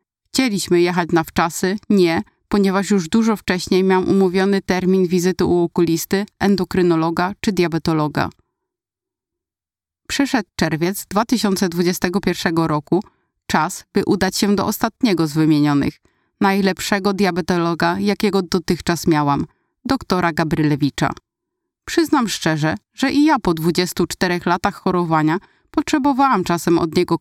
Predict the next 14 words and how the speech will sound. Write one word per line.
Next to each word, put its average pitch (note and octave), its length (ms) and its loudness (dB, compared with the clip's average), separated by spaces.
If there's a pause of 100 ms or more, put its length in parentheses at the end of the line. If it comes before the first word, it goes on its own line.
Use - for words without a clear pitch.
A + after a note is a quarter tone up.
kopa - 260 -2
w - 100 -10
tyłek, D#3+ 420 0 (280)
motywacji, E3 760 0 (260)
otwarcia G#3+ 520 0
się F3+ 160 -2
na F3 140 2
jakiś E3+ 300 -4
problem, E3 520 -2 (280)
albo A#3 240 0
nic A3 320 2
więcej F#3 480 0
jak F3 180 -4
wsparcia F3 560 -2